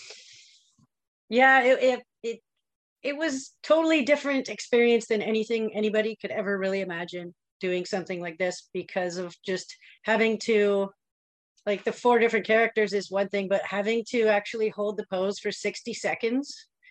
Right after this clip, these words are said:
without moving, and all the thoughts that are going through your head while you're doing it, it's, and trying not to laugh at each other for moving just a little bit, and being taught to not look in each other's eyes, eyesight, line of sight, and <laughs> um,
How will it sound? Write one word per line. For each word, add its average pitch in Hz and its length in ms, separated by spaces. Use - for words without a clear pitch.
without 202 420
moving, 214 460
and 214 200
all 214 120
the 240 100
thoughts 240 420
that 240 120
are 214 60
going 202 240
through 220 180
your 202 140
head 196 320
while 196 160
you're 185 180
doing 190 340
it, 180 160
it's, - 380
and 214 120
trying 233 300
not 240 160
to 233 100
laugh 208 380
at 208 100
each 196 180
other 185 380
for 196 120
moving 208 440
just 185 160
a 202 60
little 196 220
bit, 190 400
and 185 280
being 214 280
taught 196 340
to 208 120
not 202 240
look 208 160
in 196 80
each 185 160
other's 202 240
eyes, 202 340
eyesight, 202 640
line 196 200
of 190 100
sight, 196 480
and 185 460
<laughs> - 880
um, 196 480